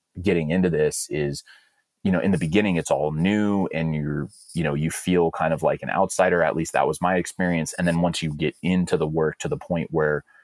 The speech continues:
you're not defining your identity by it anymore, it just is, like, you've transitioned and you're not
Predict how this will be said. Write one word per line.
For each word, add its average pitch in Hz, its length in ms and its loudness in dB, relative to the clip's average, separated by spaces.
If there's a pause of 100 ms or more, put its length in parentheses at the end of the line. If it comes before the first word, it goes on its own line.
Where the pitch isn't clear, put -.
(200)
you're 90 80 0
not 82 160 2
defining 82 340 0
your 78 140 0
identity 78 560 0
by 76 180 2
it 78 120 0
anymore, 76 360 -2
it 58 120 -2
just - 320 -2
is, 80 360 0
like, 62 220 -2
you've 76 160 -4
transitioned 76 720 -2
and 82 80 0
you're 73 120 -4
not 73 320 0